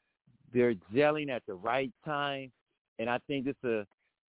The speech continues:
you know, with Ohio State, when you put them in a corner, corner games, big games, they usually surprise us and come out real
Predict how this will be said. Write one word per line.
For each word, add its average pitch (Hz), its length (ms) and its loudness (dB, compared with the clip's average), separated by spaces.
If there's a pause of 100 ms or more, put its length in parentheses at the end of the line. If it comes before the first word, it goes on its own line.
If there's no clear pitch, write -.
(280)
you 196 120 0
know, 196 140 4
with 175 120 4
Ohio 170 440 2
State, 165 180 2
when 139 160 -2
you 175 100 -4
put - 240 -4
them 147 140 -4
in 139 100 -2
a 113 60 -4
corner, 156 500 -2 (1040)
corner 156 300 6
games, 143 500 6 (120)
big 139 260 0
games, 139 400 -4 (580)
they 180 100 -8
usually 196 500 -6 (380)
surprise 208 560 -2
us 156 120 -16
and 160 180 -12
come 180 200 -10
out 175 300 -6
real 170 260 -2